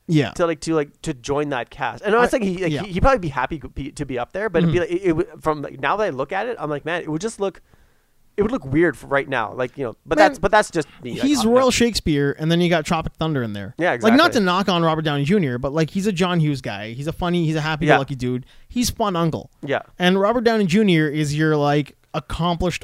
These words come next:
Speaker 1: ol-, or your, uh, Ed Norton is the accomplished older brother.
Speaker 2: Yeah, exactly.
Speaker 1: He comes in, you're like, "Oh man, now y'all gotta step it up." Like, am I acting well enough for this guy in the room? Like,
Speaker 2: Exactly.
Speaker 1: can I pull off my John Hughesy aloofness? Can I banter with Cap
Speaker 2: Yeah.
Speaker 1: when that version of Ed Norton is around?
Speaker 2: Mm-hmm.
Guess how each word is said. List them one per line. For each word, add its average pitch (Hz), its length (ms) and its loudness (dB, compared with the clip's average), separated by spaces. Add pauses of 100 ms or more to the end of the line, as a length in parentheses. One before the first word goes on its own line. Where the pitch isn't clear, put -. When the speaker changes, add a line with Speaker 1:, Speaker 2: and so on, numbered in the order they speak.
Speaker 1:
ol-, 170 220 0
or 202 80 8
your, 190 320 6
uh, 156 140 2
Ed 185 140 2
Norton 175 320 2
is 135 100 -2
the 151 100 0
accomplished 156 480 -4
older 139 220 -2
brother. 120 360 -4
Speaker 2:
Yeah, 139 180 2
exactly. 120 400 -2
Speaker 1:
He 208 40 0
comes 233 240 4
in, 214 140 4
you're 180 80 2
like, 165 160 0
"Oh 123 180 -4
man, 127 280 -6
now 147 100 0
y'all 170 180 2
gotta 120 160 -6
step - 260 -8
it - 60 -6
up." 117 240 -6
Like, 151 160 -4
am 196 80 0
I 220 120 2
acting 220 320 0
well 214 120 2
enough 214 160 0
for - 80 -6
this 202 140 0
guy 214 120 -2
in 196 60 0
the 196 80 0
room? 202 220 4
Like, 170 100 0
Speaker 2:
Exactly. 117 540 -2
Speaker 1:
can 196 120 0
I 277 100 0
pull 269 300 0
off 220 360 -2
my 165 120 -2
John 165 360 0
Hughesy 175 400 -2
aloofness? 175 500 -4
Can 196 120 -2
I 226 80 0
banter 185 440 -4
with 185 140 -4
Cap 185 340 -4 (160)
Speaker 2:
Yeah. 131 160 -2
Speaker 1:
when 156 400 -2
that 160 260 -4
version 175 440 0
of 156 160 -2
Ed 151 220 -2
Norton 156 220 0
is 165 120 -2
around? 180 240 -6
Speaker 2:
Mm-hmm. 139 300 -6